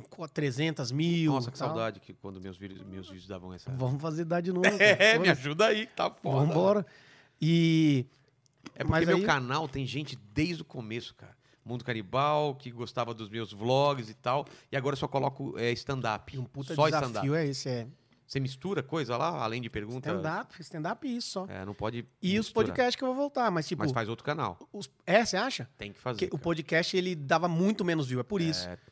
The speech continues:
Speaker 1: Tipo, o podcast dá trinta mil,
Speaker 2: Te atrapalha, te
Speaker 1: quarenta mil
Speaker 2: atrapa-, vai te
Speaker 1: views.
Speaker 2: atrapalhar quando você for colo-,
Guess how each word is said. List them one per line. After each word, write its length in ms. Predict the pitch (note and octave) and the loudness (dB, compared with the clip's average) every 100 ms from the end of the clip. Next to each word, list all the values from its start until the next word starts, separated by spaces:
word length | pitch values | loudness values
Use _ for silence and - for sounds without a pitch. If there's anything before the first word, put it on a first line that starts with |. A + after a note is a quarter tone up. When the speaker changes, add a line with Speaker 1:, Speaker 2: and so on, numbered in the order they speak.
| _ | _
Speaker 1:
Tipo, 220 | - C3 C3 | -16 -12 -10
o 80 | |
podcast 320 | C3+ D3+ E3 F3 | -2 0 2 2
dá 100 | F#3+ | 0
trinta 440 | - G3+ G#3 F#3 | 0 0 2 2
mil, 80 | D#3 | 2
Speaker 2:
Te 80 | C#3+ | 4
atrapalha, 480 | B2 - A2+ B2+ | 2 2 0 2
te 20 | C3 | 2
Speaker 1:
quarenta 420 | D#3 E3 F3 E3+ | 4 4 2 0
mil 100 | D3+ | 0
Speaker 2:
atrapa-, 20 | |
vai 0 | |
te 100 | C3+ | 0
Speaker 1:
views. 140 | C#3 C3+ | 0 0
Speaker 2:
atrapalhar 320 | B2+ A2 A#2 | -2 -2 -4
quando 160 | B2+ | -8
você 60 | - | -12
for 120 | C3 | -12
colo-, 160 | C3 | -12